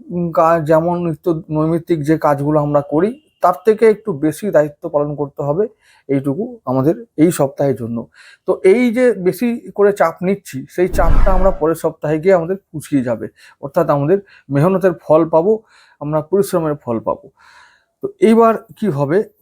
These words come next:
প্রথমত যে মেষ রাশির আমি বলেছি, মঙ্গলদেব তো এখন আছেই আমাদের পঞ্চম ভাবে। আঠাশে জুলাই পর্যন্ত এখন কোনো চিন্তার কোনো কারণ নাই।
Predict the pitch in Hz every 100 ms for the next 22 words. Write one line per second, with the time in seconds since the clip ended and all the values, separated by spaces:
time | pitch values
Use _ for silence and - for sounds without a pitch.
0 | _ 180 208 208 220 220 208 160 165 170
1 | 170 190 180 202 202 - 160 165 156 156
2 | 214 165 156 156 160 156 156 165 156 147
3 | 151 131 - 175 185 135 135 139 139 127
4 | 131 143 127 123 156 208 208 - - _
5 | _ _ _ - 170 220 208 233 160 190
6 | 214 196 196 196 196 175 180 170 165 160
7 | 151 147 147 151 156 135 117 113 104